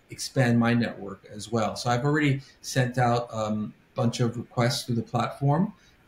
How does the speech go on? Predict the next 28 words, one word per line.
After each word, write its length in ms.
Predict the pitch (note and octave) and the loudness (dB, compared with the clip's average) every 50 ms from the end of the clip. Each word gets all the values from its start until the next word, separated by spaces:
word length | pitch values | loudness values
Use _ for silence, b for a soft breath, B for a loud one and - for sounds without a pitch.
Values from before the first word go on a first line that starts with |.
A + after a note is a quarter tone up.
| - | -10
Uh, 300 | A2+ A#2 A2+ A2+ A#2 A2+ - | -8 -6 -4 -4 -4 -4 -2
and 100 | B2 B2 | 0 0
I 100 | B2 B2 | 0 0
think 260 | B2+ C3+ C3 B2+ B2+ | 0 0 0 0 0
that 320 | C3 B2 A#2+ A#2 - - - | 2 2 2 0 0 -4 -2
that 300 | B2 B2 A#2+ A#2 B2 B2 | 0 0 0 0 -2 -2
will 80 | B2 A#2 | -4 -4
be 320 | A#2+ B2 A#2+ A#2 A2+ A2+ | -2 0 0 0 2 2
an 60 | A2+ A2+ | 0 0
important 360 | G#2+ - - A#2+ - B2 - | 0 0 -2 -4 -4 -4 -6
feature 300 | - B2 A#2 - - A2 | -2 -2 -2 -2 -2 -4
going 260 | - A2+ A2 G#2+ A2 | -2 -2 -2 -2 -2
forward, 380 | - - A#2+ A#2 A2+ G2+ G2 F#2+ - _ _ - | 0 2 4 4 4 4 0 -2 -6 _ _ -8
uh, 220 | G#2 G2+ G2+ G2 | -6 -6 -4 -6
to 160 | G2 - - B2+ | -6 -8 -8 -4
get 260 | - A2+ G#2+ G#2+ - | -2 -2 -2 -2 -2
people 500 | - B2 A#2 - - A2+ A2 A2 A2 B B B B _ - | -2 -2 -2 0 0 0 0 0 -2 B B B B _ -4
who 220 | - B2 A2+ A2 G#2+ | 0 2 2 2 2
are, 380 | G#2+ A2 A2 G#2+ G#2+ G#2 - - | 2 2 0 0 -2 -2 -4 -2
um, 420 | G#2+ G#2 G#2 G#2 G#2 G#2 G2+ G2+ - _ _ _ - | -2 0 0 0 2 0 0 -2 -4 _ _ _ -6
you 80 | A2 | -4
know, 260 | G#2+ G2+ F#2+ G2 - - _ _ _ _ - | -4 -4 -4 -6 -8 -10 _ _ _ _ -20
uh, 300 | - - F2 - C#3+ C#3 - - _ _ _ _ _ _ _ _ _ _ _ _ _ _ _ - | -20 -18 -16 -16 -16 -18 -18 -20 _ _ _ _ _ _ _ _ _ _ _ _ _ _ _ -8
have 180 | - - B2 | -4 -2 0
that, 260 | A#2+ A2+ - - - - _ _ _ | 0 0 0 -2 -6 -14 _ _ _
share 340 | - - - - C3+ A#2+ B2 | -8 -6 -2 0 2 2 2
that 180 | A#2+ A2+ A2 - | 2 0 -2 -4
common 460 | - - A#2+ A#2 A#2+ A#2 A#2 - - | -2 0 2 2 4 2 2 -2 -4